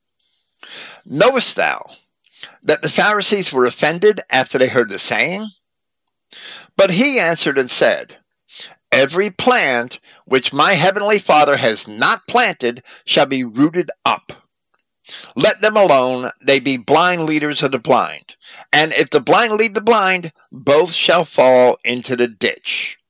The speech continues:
Therefore the lines become evident. There are plants which God had planted,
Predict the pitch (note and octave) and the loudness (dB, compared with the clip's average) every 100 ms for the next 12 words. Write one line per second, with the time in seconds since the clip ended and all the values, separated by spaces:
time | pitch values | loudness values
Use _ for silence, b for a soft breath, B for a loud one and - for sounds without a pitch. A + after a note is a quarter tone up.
0 | _ _ _ - B B B E3 B3 - | _ _ _ -20 B B B 0 2 2
1 | A3+ F#3+ E3 E3 F#3 F#3+ F#3 - - D3+ | 2 2 2 2 2 2 -2 -6 -4 -2
2 | D3+ C3 - C#3+ A#2+ E2+ C#2 - - _ | 0 -2 -2 -2 -2 -4 -8 -20 -20 _
3 | _ B B B - A3 A#3+ - C#3 A#2+ | _ B B B 0 0 0 -2 -2 0
4 | C#3+ - C#3 C#3 C3+ A#2 G#2+ - B3+ G#3 | -2 -4 -6 -4 0 0 -2 -2 0 0
5 | G#2 - | -4 -6